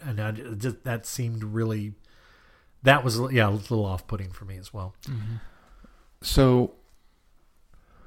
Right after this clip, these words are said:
Speaker 1: But he felt bad, so he's gonna move her back to Oslo. So
Speaker 3: <laughs> I, I'll get to that. <laughs> So then we, we, we get kinda wrapped up in, in his little sad story, but, uh,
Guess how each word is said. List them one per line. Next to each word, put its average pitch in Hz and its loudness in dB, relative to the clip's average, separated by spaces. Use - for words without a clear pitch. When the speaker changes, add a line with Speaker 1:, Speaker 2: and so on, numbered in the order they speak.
Speaker 1:
But 156 4
he 139 4
felt 117 6
bad, 110 -2
so 131 -2
he's 113 -2
gonna 120 -2
move 120 -2
her 110 -2
back 107 -4
to 107 -10
Oslo. 107 -12
So 123 -18
Speaker 3:
<laughs> - -10
I, 101 -6
I'll 107 0
get 101 -2
to - 4
that. - 0
<laughs> - -20
So 147 6
then 147 6
we, 139 4
we, 131 0
we 127 -4
get - -4
kinda 127 -2
wrapped 113 2
up 110 0
in, 98 2
in 101 -2
his 101 -2
little 101 0
sad 90 -2
story, 92 2
but, 90 -4
uh, 101 -4